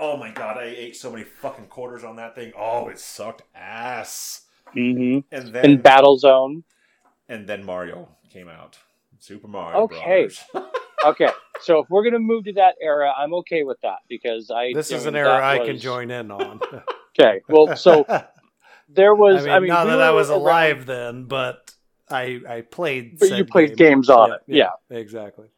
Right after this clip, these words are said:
Speaker 2: But see, I remember when the video game thing crashed, too.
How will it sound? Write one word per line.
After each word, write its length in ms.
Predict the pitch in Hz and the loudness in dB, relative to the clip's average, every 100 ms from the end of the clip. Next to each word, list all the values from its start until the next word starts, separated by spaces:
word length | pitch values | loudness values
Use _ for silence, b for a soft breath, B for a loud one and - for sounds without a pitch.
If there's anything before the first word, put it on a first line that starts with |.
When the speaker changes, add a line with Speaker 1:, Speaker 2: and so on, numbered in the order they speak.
| _ _ - | _ _ -4
Speaker 2:
But 120 | 190 | -2
see, 200 | - 190 | 0 0
I 80 | 190 | 2
remember 340 | 208 202 180 | 0 -4 -4
when 140 | 175 | -6
the 80 | 160 | -6
video 240 | 151 156 156 | -8 -6 -6
game 320 | 147 147 139 | -6 -10 -8
thing 280 | 147 131 123 | -8 -8 -12
crashed, 640 | - 156 131 92 - - | -2 2 2 -2 -12 -12
too. 240 | - 131 | -4 -4